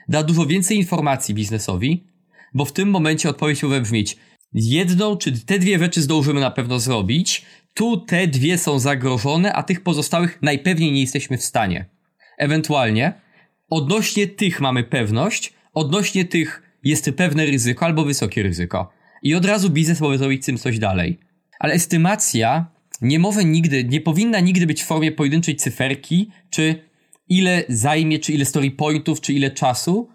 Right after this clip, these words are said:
bo to samo w sobie z mojego doświadczenia zawsze jest bezużyteczne, jak długo nie ma definicji, co ma znajdować się w tym procesie estymacyjnym. Czyli czy to jest czas pracy jednej osoby, czy to jest czas dostarczenia przez projekt, a im więcej nieoznaczoności,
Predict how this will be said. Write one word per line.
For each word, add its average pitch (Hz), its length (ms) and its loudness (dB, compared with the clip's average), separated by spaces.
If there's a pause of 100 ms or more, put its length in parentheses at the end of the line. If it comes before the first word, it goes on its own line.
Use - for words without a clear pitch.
(260)
bo 147 140 0
to 185 240 0
samo 170 280 0
w 170 60 -4
sobie 170 520 0
z - 400 -8
mojego 160 180 2
doświadczenia 175 440 0
zawsze 180 240 0
jest 123 120 -2
bezużyteczne, 135 800 -2 (280)
jak 143 180 0
długo 175 300 4
nie 156 200 4
ma 180 240 2 (200)
definicji, 170 1000 2 (180)
co 160 180 0
ma 175 120 2
znajdować 151 500 0
się 156 80 -2
w - 60 -6
tym 151 160 0
procesie 135 360 -2
estymacyjnym. 131 760 0
Czyli 104 340 0 (280)
czy 160 140 0
to 180 80 0
jest 202 140 0
czas 185 160 0
pracy 160 300 0
jednej 113 220 0
osoby, 151 480 0
czy - 100 -10
to 190 60 -2
jest 190 180 0
czas 147 240 0
dostarczenia 135 640 0
przez - 280 -6
projekt, 139 680 -2 (280)
a 143 100 2
im 139 120 2
więcej 180 280 2
nieoznaczoności, 147 1080 0